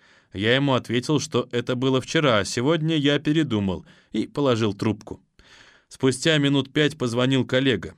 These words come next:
предложил поучаствовать в одном деле в понедельник. Я ему ответил «нет». Он переспросил. Я ему несколько раз повторил «нет».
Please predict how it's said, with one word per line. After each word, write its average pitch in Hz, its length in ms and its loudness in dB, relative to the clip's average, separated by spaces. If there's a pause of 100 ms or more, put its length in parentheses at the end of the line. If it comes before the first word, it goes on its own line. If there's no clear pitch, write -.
(140)
предложил 107 500 0
поучаствовать 123 800 -2
в 110 80 -2
одном 120 340 0
деле 127 300 0
в - 80 -8
понедельник. 123 760 -2 (300)
Я 117 240 0
ему 175 200 2
ответил 151 580 -2 (120)
«нет». 131 420 0 (240)
Он 104 200 -4
переспросил. 123 800 -4 (300)
Я 127 240 0
ему 120 200 2
несколько 113 500 0
раз 120 200 2
повторил 104 580 -2
«нет». 101 420 -2